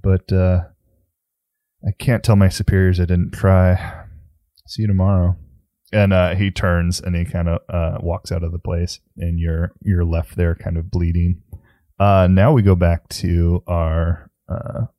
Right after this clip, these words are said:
fun friends, uh, at Arcel's, uh, hideout. Arcel is, like, gathering stuff up. Uh, he has, like, groups of droids going in and, like, picking up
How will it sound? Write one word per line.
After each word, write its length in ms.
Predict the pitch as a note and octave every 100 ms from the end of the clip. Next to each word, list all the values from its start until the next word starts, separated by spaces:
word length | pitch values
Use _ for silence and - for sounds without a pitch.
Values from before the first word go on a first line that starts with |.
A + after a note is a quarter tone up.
| _ - -
fun 360 | - C3 A#2 A2
friends, 800 | - E3+ D#3 D#3 F3 B3 - - _ _ - -
uh, 380 | G#2 G2+ G2 -
at 180 | G#2 -
Arcel's, 760 | G#2+ G#2+ - G#2 G2+ G2 - - _ -
uh, 100 | G2
hideout. 440 | A2 G2+ G2 - - _ -
Arcel 400 | B2+ D3 F3 C#3
is, 120 | A2+ G#2
like, 380 | F#2+ F2+ - _ -
gathering 480 | G#2 G#2+ G2+ F#2+ F2+
stuff 320 | F2 F2 E2+
up. 260 | E2+ E2 - - _ -
Uh, 220 | F#2+ F#2
he 180 | F2 A2+
has, 260 | G#2+ G2 -
like, 320 | G2 F#2+ - -
groups 320 | G#2+ A#2 -
of 100 | A2+ G2+
droids 380 | A2 G2+ G2
going 320 | - G#2 F#2+ F#2+
in 320 | F2+ F#2 F#2
and, 160 | F#2+ F2+
like, 220 | E2+ - -
picking 360 | - G#2 A2 F#2+
up 220 | F2 -